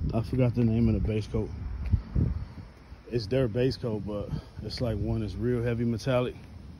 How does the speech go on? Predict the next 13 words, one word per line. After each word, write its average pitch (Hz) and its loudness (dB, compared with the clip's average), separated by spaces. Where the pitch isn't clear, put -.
And 101 0
then, 107 2
uh, 101 0
I 107 2
put 107 2
a, 92 0
I - 0
put - 2
a 101 2
pearl 120 4
in 107 4
there 101 0
too. 120 4